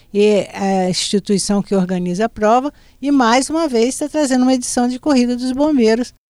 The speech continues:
aqui pra Vitória. Não é isso, tenente? Obrigado pela gentileza da entrevista. Me conta um pouco como é que vai ser essa prova no próximo domingo, dia vinte e seis de junho.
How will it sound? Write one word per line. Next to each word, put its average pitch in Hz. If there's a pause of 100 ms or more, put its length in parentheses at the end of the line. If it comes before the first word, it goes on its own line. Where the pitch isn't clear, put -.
aqui 247
pra 240
Vitória. 220
Não 214
é 226
isso, 240
tenente? 214
Obrigado 202
pela 202
gentileza 196
da 202
entrevista. 214
Me 240
conta 269
um 269
pouco 240
como 247
é 247
que 254
vai 247
ser 233
essa 226
prova 214 (360)
no 240
próximo 240
domingo, 220
dia 214
vinte 208
e -
seis 208
de 208
junho. 156